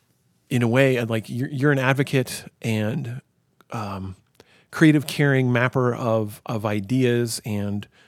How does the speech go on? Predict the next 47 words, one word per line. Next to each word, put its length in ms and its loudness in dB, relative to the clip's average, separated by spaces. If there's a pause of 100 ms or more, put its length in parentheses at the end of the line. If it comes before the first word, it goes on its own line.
(200)
and 180 -6
choices 560 2
and 100 -4
including 520 0
others 400 0
to 180 -8
navigate 420 2
a 40 0
path 420 -8
to 100 -12
get 220 -4
something 400 -2 (480)
that's 220 -2
expressed 580 0
as 140 -4
what 160 -6
you 100 -4
believe 560 0
will 140 2
help 260 0
serve 320 0
the 60 -6
problem. 500 -2
And 160 -4
then 140 -2
you 120 -2
learn 280 2
more 340 -2
through 400 0
it, 260 0
it 280 2
as 180 0
a 60 -6
mechanism 540 -4
to 100 -10
serve 240 -4
the 80 -6
problem, 400 -6
and 160 -2
you 80 0
make 200 -2
it 140 -10
better 380 -6 (100)
and 160 -8
better 240 -8
and 100 -10
better. 300 -10